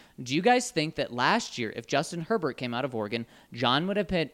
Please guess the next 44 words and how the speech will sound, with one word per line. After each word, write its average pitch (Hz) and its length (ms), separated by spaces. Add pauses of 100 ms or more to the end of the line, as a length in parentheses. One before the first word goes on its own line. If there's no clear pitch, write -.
(120)
have 127 220
been 135 240
as 131 220
aggressive 131 560
to 123 100
pick 120 280
Drew 131 280
Lock 147 320
in 127 100
the 127 100
second, 143 440 (320)
if 131 180 (300)
even 165 360
ahead 147 360
of 113 140
Herbert 120 360
at - 160
all? 233 460 (240)
Two, 220 240
I've 135 140
been 151 120
looking 190 240
at - 80
countless 170 420
mocks 113 300
lately, 135 320
and 139 100
my 139 140
guy 151 300
says 120 400
one 120 160
of 117 120
the 113 100
worst 113 640
case 151 260
scenarios, 117 500
in 113 60
my 104 140
opinion, 120 360
is 120 240
San 131 240
Diego 131 340
getting 127 280
Tua." 110 500